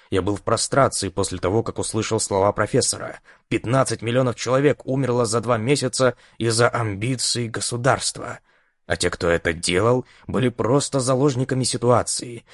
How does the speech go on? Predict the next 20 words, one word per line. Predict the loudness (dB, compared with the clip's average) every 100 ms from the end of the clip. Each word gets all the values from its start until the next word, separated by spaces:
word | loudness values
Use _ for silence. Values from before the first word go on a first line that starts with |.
| -10
Их | -8 0
просто | 2 2 0
вынудили | 2 0 0 -2
стать | 0 0
чудовищами, | 0 0 2 2 0 -4 -6 -8 -12 -16 -20 -8
предоставив | -2 0 0 0 0 0 0 -4
выбор: | -2 0 0 -2 -10 -14 _ _
либо | -4 0 0
миллионы, | 0 2 4 4 2 -4 -8
либо | -6 -2 0
семья. | 0 0 -2 -4 -6 -10 _ _ _ _
Тут | -6
понятно, | -2 0 2 2 0
что | -2 -2
большая | 0 0 0 -2
часть | 2 2 2
стала | 0 0
защищать | 0 -4 -6 -2 -2
своих | -2 -2 -2 2
родных. | 0 2 0 0 -10